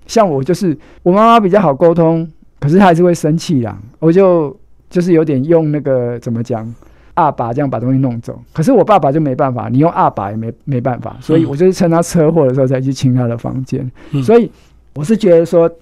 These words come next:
Speaker 1: 还是可以清啦，大家可能要抓机会。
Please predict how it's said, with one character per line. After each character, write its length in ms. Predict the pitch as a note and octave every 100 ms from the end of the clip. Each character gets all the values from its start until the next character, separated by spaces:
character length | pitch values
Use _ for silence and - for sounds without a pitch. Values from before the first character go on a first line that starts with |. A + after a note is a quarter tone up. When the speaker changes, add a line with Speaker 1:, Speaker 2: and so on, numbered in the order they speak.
| _ _ _ _ E3
Speaker 1:
还 180 | G#3+
是 80 | G#3
可 120 | A3+
以 60 | E3
清 220 | - F#3+
啦， 120 | E3
大 140 | C#3 F#3
家 140 | F#3
可 80 | D#3
能 100 | B2+
要 60 | C#3+
抓 180 | C#3
机 240 | C#3 C3 C3+
会。 260 | C#3 A2+